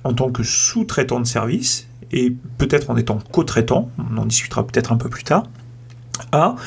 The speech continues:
toutes les obligations qui lui incombent d'être à l'état de l'art en matière de sécurité, d'avoir fait une analyse de risque,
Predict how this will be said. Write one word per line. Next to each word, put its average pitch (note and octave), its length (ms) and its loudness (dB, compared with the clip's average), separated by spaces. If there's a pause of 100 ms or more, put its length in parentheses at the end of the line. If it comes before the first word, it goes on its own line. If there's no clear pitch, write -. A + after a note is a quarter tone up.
(260)
toutes G3 200 0
les D3+ 120 2
obligations A#2+ 520 2
qui - 140 -4
lui A2 120 4
incombent C#3 500 2
d'être C3+ 300 0
à C3 80 4
l'état B2 240 2
de G#2+ 100 0
l'art C#3+ 460 0 (320)
en A#2+ 100 0
matière B2 320 -2
de A2 80 -4
sécurité, F3 540 -2
d'avoir C#3 320 0
fait D3 100 -2
une B2+ 120 2
analyse G2+ 340 2
de - 100 2
risque, C3+ 420 2